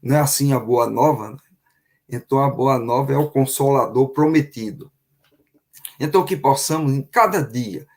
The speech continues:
nesse programa, em cada situação difícil, aquela frase de Francisco, que ele diz que tinha em todos os lugares da casa dele, "Tudo isso vai passar."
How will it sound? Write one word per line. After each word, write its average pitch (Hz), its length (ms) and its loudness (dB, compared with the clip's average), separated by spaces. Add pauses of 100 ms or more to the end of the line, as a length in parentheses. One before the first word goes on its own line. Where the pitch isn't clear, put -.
(140)
nesse 120 240 -8
programa, 117 520 -2
em - 40 -12
cada 403 360 -2
situação 139 760 -2 (240)
difícil, - 720 -6 (340)
aquela 180 380 2
frase 165 360 2
de 147 100 -2
Francisco, 143 580 -2 (400)
que - 120 2
ele 156 200 4
diz 147 220 -6
que 156 160 -6
tinha 151 220 -2
em 147 80 0
todos 196 320 2
os 208 120 -4
lugares 143 440 0
da 123 120 -4
casa 127 320 -2
dele, 101 320 -8 (480)
"Tudo 113 400 -6
isso 117 480 -8
vai 123 260 -8
passar." - 680 -10